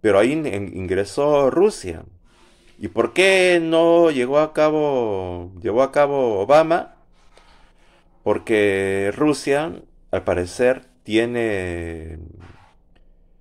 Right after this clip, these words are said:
grabaciones satelitales de lo que sucedió en realidad el once de septiembre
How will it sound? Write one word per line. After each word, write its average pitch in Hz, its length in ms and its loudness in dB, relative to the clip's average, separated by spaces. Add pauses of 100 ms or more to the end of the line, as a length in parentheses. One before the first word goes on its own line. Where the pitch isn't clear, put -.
(360)
grabaciones 95 640 2
satelitales 123 1080 0
de 95 160 -2
lo 90 120 0
que 90 100 -14
sucedió 92 480 -2
en 120 80 -6
realidad 110 500 -2
el 87 140 -2
once 107 320 -4
de 101 80 -2
septiembre 107 800 -6